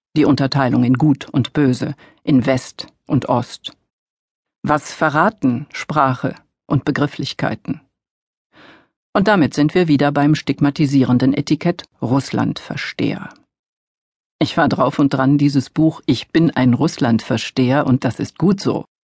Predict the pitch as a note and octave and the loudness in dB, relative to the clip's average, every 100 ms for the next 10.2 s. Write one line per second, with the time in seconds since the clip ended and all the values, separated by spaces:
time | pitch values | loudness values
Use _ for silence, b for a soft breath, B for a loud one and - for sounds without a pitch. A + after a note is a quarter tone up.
0 | _ - A#2 G#2 F#2 - _ _ _ _ | _ 0 2 2 -2 -6 _ _ _ _
1 | _ _ _ _ _ _ _ _ D#3+ C#3 | _ _ _ _ _ _ _ _ 0 2
2 | - F3+ - - C3+ - C3+ - C#3+ D3+ | 2 0 -2 -2 -2 -2 -4 0 2 4
3 | C#3+ C#3 C3+ C3 B2+ C3+ C#3 B2 C#3+ D3 | 4 2 2 2 4 4 2 2 0 2
4 | B2+ A2+ B2+ A#2+ - - B2+ B2 C3+ D#3+ | 2 2 0 -4 -4 0 0 0 0 2
5 | C3+ A#2+ A#2+ C#3+ B B B B B C#3+ | 2 2 0 -2 B B B B B -4
6 | B2+ B2+ C3 C#3 B2+ B2+ B2+ B2 - G#2+ | 0 0 2 0 0 2 2 0 -2 -2
7 | A#2+ A#2+ B2+ D#3 B2+ A#2+ A#2 A#2+ A2+ D#2+ | 2 2 2 2 2 0 0 -2 -6 -6
8 | - - - _ - - A#2+ - C#3+ C#3+ | -8 -10 -16 _ -6 -2 -2 0 2 2
9 | - b b - - - - - - - | 0 b b -10 -6 -6 -8 -10 -10 -8
10 | - | -12